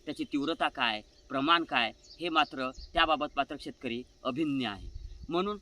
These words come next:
मला सांगायचं असे आहे की प्रमाण जर वीस पंचवीस टक्क्यापर्यंत जर गेलेलं असेल, तर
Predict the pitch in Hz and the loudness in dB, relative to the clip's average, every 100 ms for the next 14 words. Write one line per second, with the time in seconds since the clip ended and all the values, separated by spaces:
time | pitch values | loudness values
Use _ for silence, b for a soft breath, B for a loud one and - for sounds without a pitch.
0 | - - 277 - 147 277 320 - 160 160 | -12 -4 0 0 0 -2 -2 -2 -2 2
1 | 139 123 127 - - - 135 151 175 175 | 2 0 -4 -10 -6 -2 2 2 2 2
2 | 151 - 156 143 156 135 139 135 135 131 | 0 0 -4 -4 -6 -8 -6 -4 -2 -2
3 | 117 131 139 127 - 110 - - - | -2 0 0 -2 -2 -6 -6 -14 -4